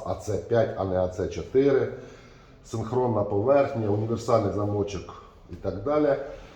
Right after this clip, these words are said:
От він самий доступний по ціні. В середньому ціна щось в районі дев'ятсот п'ятдесят гривень за метр квадратний. Так що, от, ну це взагалі от, ну, красота, красота. Далі, слідуючий декор.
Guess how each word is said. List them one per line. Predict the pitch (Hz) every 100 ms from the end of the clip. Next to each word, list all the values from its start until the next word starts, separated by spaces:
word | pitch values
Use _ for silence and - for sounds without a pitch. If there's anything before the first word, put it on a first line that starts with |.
| - - - - - - - -
От | 190 160 - - - - - - - - -
він | 151
самий | 147 135 123 117 101 - 92
доступний | 107 - - 110
по | 113
ціні. | 107 107 87
В |
середньому | - 131 120 110
ціна | 110 151
щось | 143 -
в | 104
районі | 113 104
дев'ятсот | 104 104 -
п'ятдесят | 90 92 92
гривень | 123 135 110
за | 101
метр | 110 107 90
квадратний. | 98 87 87 - - - - - - - - - - -
Так | 73
що, | - 104 98 -
от, | 113 104 -
ну | 107 117
це | 120 113
взагалі | 101 - 196
от, | 85 82 - - -
ну, | 95 -
красота, | 104 117 - - - - - -
красота. | 82 - 98 - 80 - - - - - - - -
Далі, | 101 123 - -
слідуючий | 143 123 113 107
декор. | 98 104